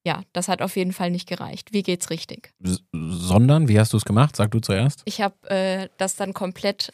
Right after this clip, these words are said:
Speaker 1: ausgerechnet, hab mir dann zehn Gramm Kohlenhydrate pro Kilo Körpergewicht vorgenommen den Tag über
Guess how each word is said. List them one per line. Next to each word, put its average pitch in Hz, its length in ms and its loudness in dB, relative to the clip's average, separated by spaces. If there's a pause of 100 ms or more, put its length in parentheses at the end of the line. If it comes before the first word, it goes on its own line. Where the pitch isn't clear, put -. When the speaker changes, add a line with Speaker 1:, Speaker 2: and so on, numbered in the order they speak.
(140)
Speaker 1:
ausgerechnet, 220 1000 -2 (420)
hab 208 200 -4
mir 202 160 0
dann 190 460 -4 (280)
zehn 214 460 0
Gramm 202 300 -4
Kohlenhydrate 208 680 -2
pro 202 240 -4
Kilo 190 460 -8
Körpergewicht 214 720 -4
vorgenommen 214 580 -2
den 214 140 -2
Tag 214 300 -4
über 220 340 -4